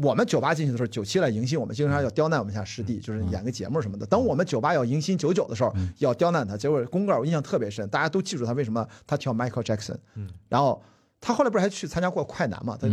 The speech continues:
Speaker 1: 唱跳能力特别好。
Speaker 2: 嗯。就当年的宫格尔的身材。
Speaker 1: 宫格尔那么瘦的时候。
Speaker 2: 当年的身材。
Speaker 1: 当年是，哇，这就，就，这都很神奇，你知道吗？然后电影学院可以那种，因为食堂不好吃，全学校静坐。我们不是不吃，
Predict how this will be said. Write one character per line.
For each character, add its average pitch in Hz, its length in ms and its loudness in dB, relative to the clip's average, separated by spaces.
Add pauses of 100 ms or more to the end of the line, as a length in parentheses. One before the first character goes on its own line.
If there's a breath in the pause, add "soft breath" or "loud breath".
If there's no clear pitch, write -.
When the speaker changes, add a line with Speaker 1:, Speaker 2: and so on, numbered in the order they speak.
(120)
Speaker 1:
唱 160 180 0
跳 160 140 0
能 139 100 0
力 170 60 -2
特 202 120 -6
别 127 100 0
好。 110 60 0
Speaker 2:
嗯。 - 20 2
就 - 60 -2
当 214 140 4
年 170 100 6
的 135 80 6
宫 151 160 6
格 143 60 6
尔 98 160 4
的 92 60 0
身 120 140 2
材。 120 40 0
Speaker 1:
宫 113 80 6
格 110 60 4
尔 - 40 2
那 320 60 2
么 208 80 4
瘦 269 260 4
的 143 80 2
时 120 140 -2
候。 113 200 0
Speaker 2:
当 180 180 4
年 110 280 6
的 101 80 4
身 - 100 -2
材。 220 60 6
Speaker 1:
当 247 80 4
年 190 140 4
是， 190 60 4 (140)
哇， 190 520 4
这 175 200 4 (440 soft breath)
就， 226 120 -2
就， 214 140 -6
这 233 140 2
都 247 80 4
很 151 200 2
神 135 240 2
奇， 135 220 -2
你 113 60 0
知 123 60 2
道 120 100 4
吗？ 101 100 -2 (260 loud breath)
然 175 160 4
后 160 200 4 (180 loud breath)
电 202 140 4
影 151 40 4
学 135 100 2
院 143 100 4
可 143 200 0
以 175 60 4
那 156 140 4
种， 113 200 0 (260 soft breath)
因 156 160 2
为 160 60 4
食 139 200 0
堂 127 160 2
不 135 80 0
好 101 160 2
吃， 107 340 -4 (160 soft breath)
全 117 400 0
学 120 220 -2
校 123 180 0
静 151 340 -2
坐。 156 300 -4
我 131 80 0
们 160 80 2
不 208 140 -2
是 208 80 0
不 190 160 -4
吃， 254 340 0